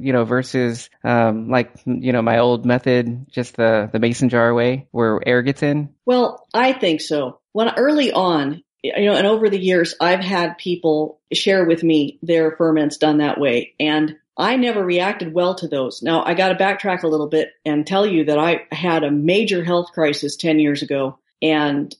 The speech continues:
Speaker 2: it took a long, long time. I did everything I could find to improve my health. You know, that brought me on this Wellness Alaska journey. And I finally discovered just a couple, two and a half years ago, that I was living in a moldy house.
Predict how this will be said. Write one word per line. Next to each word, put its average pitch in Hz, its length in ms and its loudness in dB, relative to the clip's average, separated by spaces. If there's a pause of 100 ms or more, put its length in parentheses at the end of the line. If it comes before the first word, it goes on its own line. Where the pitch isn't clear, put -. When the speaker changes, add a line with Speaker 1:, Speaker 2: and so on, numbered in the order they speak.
(240)
Speaker 2:
it 147 200 0
took 208 300 -2
a 160 60 2
long, 185 340 2
long 180 200 0
time. 180 220 -2
I 147 60 2
did 156 180 2
everything 185 520 0
I 160 80 0
could 160 240 -6
find 160 520 -2 (160)
to - 160 -4
improve 170 400 -2
my 151 140 2
health. 160 400 0 (220)
You 185 100 0
know, 156 180 2
that 180 220 0
brought 190 280 0
me 175 100 2
on 160 120 2
this 156 160 0
Wellness 165 360 0
Alaska 156 400 0
journey. 151 580 -2
And 170 220 2
I 170 400 0 (240)
finally 226 420 2
discovered 175 640 0
just 175 240 -2
a 180 40 -6
couple, 202 540 -2 (200)
two 233 160 0
and 226 100 0
a 214 40 -2
half 214 280 0
years 214 240 0
ago, 226 400 0 (240)
that 214 80 2
I 214 80 2
was 202 140 0
living 220 320 0
in 190 60 0
a 185 40 0
moldy 180 340 2
house. 170 640 -6